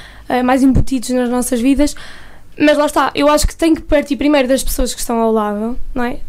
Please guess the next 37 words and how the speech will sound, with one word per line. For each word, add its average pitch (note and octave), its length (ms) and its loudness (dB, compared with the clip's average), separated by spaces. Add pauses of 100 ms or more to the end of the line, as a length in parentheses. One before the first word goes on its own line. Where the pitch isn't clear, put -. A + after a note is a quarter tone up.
(140)
E E4+ 100 0
acho F#4+ 160 0
que, - 80 -8
mas, F4 200 -2
mas F4 180 0
eu F4 80 4
acho E4+ 160 2
que E4 80 0
isso E4 120 0
no E4 80 4
fundo D#4+ 180 2
até D4+ 120 0
existe, B3+ 340 0
porque - 160 -2
as A#3 60 0
pessoas B3 240 0
ajudam-se A#3+ 500 0
muito C4 380 -2
e A#3+ 80 0
há A3+ 120 2
esse, A#3+ 500 -2 (680)
esse, - 320 0 (380)
esse B3+ 100 0
sentimento B3+ 540 2
de, B3+ 300 4
de A#3+ 80 0
cooperação. B3+ 540 -2 (480)
Mas C#4 100 2
lá D4 80 4
está, C#4 180 0
as B3+ 100 0
pessoas D4+ 200 2
também C#4 240 2
têm C4+ 220 2
que - 80 -8
reconhecer B3+ 680 0
mais, B3 420 -2